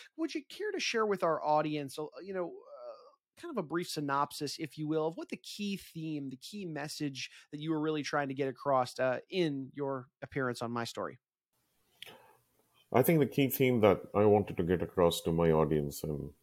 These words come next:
Speaker 2: and viewers, uh, who would eventually see the, see the program on, on Amazon Prime was basically, uh, our life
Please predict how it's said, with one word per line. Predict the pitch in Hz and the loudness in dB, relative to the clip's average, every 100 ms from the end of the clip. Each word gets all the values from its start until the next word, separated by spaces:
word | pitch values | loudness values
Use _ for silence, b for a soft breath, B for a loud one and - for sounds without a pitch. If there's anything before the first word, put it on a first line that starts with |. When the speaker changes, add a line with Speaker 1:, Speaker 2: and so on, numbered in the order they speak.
| 82 | -6
Speaker 2:
and | 80 73 _ _ | -6 -6 _ _
viewers, | 82 87 85 82 78 73 - - - | 0 4 6 6 4 0 -8 -16 -10
uh, | 78 76 76 - _ _ | -6 -6 -6 -10 _ _
who | 95 85 | 0 6
would | 90 85 - _ _ _ - | 6 4 0 _ _ _ -2
eventually | 85 85 82 80 78 71 - | 0 0 0 2 2 -2 -6
see | - 95 | 0 4
the, | 85 82 _ - - | 4 2 _ -20 -16
see | - 101 | -4 2
the | 87 | 2
program | - 80 80 78 | 4 4 4 4
on, | 76 73 - _ - | 2 0 -6 _ -2
on | 80 73 | 0 2
Amazon | 78 71 73 71 | 2 2 0 0
Prime | 85 76 69 - b b b b b b b b | 0 0 0 -6 b b b b b b b b
was | - 90 | 2 2
basically, | - 98 98 98 98 92 92 87 - _ _ _ _ _ - | 6 6 6 0 0 2 2 0 -6 _ _ _ _ _ 0
uh, | 85 82 78 76 64 _ _ _ _ _ _ _ _ - | 4 4 4 2 -4 _ _ _ _ _ _ _ _ 4
our | 95 | 8
life | 90 104 113 - - | 10 10 8 2 -10